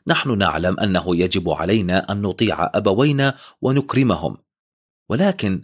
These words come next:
قد يأتي وقت نريد فيه أن نفعل شيئاً ما يعارض مشيئة أبوينا،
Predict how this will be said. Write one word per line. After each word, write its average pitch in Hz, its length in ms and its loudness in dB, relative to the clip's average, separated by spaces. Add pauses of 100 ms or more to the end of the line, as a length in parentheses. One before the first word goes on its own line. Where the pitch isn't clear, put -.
(180)
قد 117 180 0
يأتي 123 320 0
وقت 131 340 0
نريد 131 480 2
فيه 139 440 -2
أن 156 120 0
نفعل 151 460 -2
شيئاً - 340 0
ما 101 420 -2 (260)
يعارض 117 560 2
مشيئة 104 600 0
أبوينا، 95 680 -2